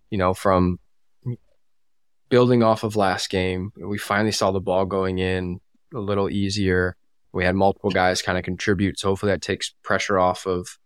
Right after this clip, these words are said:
you know, guys that were really feeling it. But it, it's, it's gonna take a complete game, right? Like, it's,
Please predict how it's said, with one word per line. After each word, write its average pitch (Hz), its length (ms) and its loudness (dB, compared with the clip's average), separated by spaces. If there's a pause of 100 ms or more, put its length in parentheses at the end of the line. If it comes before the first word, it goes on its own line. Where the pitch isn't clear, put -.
(240)
you 107 80 -4
know, 95 60 0
guys 95 280 2
that 98 100 0
were 92 120 0
really 90 200 0
feeling 95 440 0
it. 92 180 0 (540)
But 120 120 4
it, 120 100 0
it's, 127 280 -4
it's 135 160 -2
gonna 131 180 2
take 104 220 -2
a 98 60 -2
complete 92 380 -4
game, 95 300 -2
right? 95 260 0
Like, 98 200 -4
it's, - 240 -4